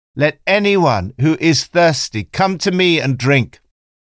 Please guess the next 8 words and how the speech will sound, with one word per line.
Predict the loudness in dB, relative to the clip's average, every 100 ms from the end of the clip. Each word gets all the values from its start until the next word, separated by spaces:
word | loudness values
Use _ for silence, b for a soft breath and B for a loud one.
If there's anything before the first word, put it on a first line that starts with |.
| _ _
Whoever | -2 0 0 2 2 0
believes | 2 2 2 2 0 -2 -4
in | -2 0
me, | 0 0 -4 -4
as | -4 -4
Scripture | -4 -4 -4 -2 0
has | 0 -2
said, | -2 -2 -2